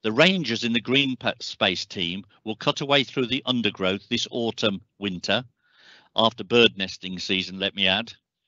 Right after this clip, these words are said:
So there will be walkable, excuse me, sorry about that. So there will be walkable route joining both ends. The path will not be on the old definitive line, as this has slipped too far,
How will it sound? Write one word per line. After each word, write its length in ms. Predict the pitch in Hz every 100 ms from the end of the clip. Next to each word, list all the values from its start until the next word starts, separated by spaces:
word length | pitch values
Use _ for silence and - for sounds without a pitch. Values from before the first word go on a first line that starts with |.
| _
So 200 | - 117
there 220 | 110 120
will 160 | 113 113
be 140 | 117
walkable, 720 | 113 165 170 - 139 139 127 - _ _ _ _ _
excuse 300 | - 92 90
me, 200 | 104 - _ _ _ _ _ _ _ _ _ _ _ _ _
sorry 220 | - 98
about 180 | 90 95
that. 240 | 123 120 - _ -
So 180 | 113
there 140 | 110 113
will 100 | 113
be 140 | 120
walkable 600 | 117 165 156 151 147 131
route 380 | 127 104 95 - _
joining 380 | - 117 113 113
both 300 | 120 113 101
ends. 680 | 104 87 82 78 78 - - _ _ _ _ _
The 80 | 113
path 340 | - 170 165 -
will 120 | 139
not 260 | 131 160 -
be 180 | 143 -
on 460 | 135 127 123 120 113 -
the 100 | 127
old 240 | 131 120
definitive 600 | 110 120 147 139 - 104
line, 460 | 101 95 90 101 113 - - -
as 120 | 101
this 220 | 110 120
has 120 | 123 -
slipped 360 | - 123 -
too 160 | 120 110
far, 480 | - 110 95 85